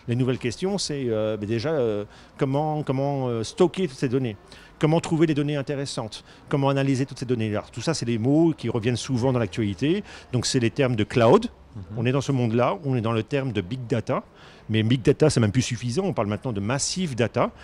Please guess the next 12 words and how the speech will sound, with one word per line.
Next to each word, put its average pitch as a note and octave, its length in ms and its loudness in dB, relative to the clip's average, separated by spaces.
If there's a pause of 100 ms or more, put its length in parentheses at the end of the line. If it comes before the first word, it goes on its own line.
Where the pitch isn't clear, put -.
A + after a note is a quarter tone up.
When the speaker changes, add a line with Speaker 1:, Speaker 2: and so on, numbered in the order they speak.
(300)
Speaker 1:
Et F3 260 4
je C3+ 140 2
crois E3+ 260 0
qu'il C#3 160 -6
y B2+ 80 2
a B2 80 4
un B2+ 80 4
consensus E3+ 720 -2
assez C#3+ 260 4
partagé C3 540 2 (580)
qui D3+ 140 0
reconnaît E3+ 560 4